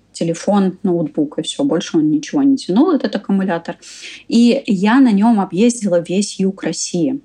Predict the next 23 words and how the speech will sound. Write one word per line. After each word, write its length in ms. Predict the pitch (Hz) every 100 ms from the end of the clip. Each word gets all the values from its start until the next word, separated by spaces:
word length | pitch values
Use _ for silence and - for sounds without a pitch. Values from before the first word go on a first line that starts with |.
| _ _
Всё 220 | - 202
побережье, 640 | 202 151 170 254 330 254
я 200 | 202 202
доехала 460 | 170 170 170 - 170
из 140 | 180
Питера 380 | - 185 - 165
до 140 | 147 156
Сочи, 720 | - 247 277 277 - 220 196
туда-сюда 540 | 165 170 170 - 156
покаталась, 800 | - - 151 196 285 285 233 -
там 320 | 196 185 185 - _
пожила 480 | - 170 170 202 254
чуть-чуть, 520 | 240 208 - 208 -
а, 240 | 165 170 165
пару 240 | 180 175
месяцев. 500 | 185 175 - - - -
И 80 | 214
я 200 | 208 226
поняла, 640 | - 170 180 185 220 240 - -
как 440 | 226 208 147 -
мне 440 | 170 165 269 381 - _ _
расставить 840 | 190 196 - - 208 196 151 -
вещи 640 | 180 208 330 - - -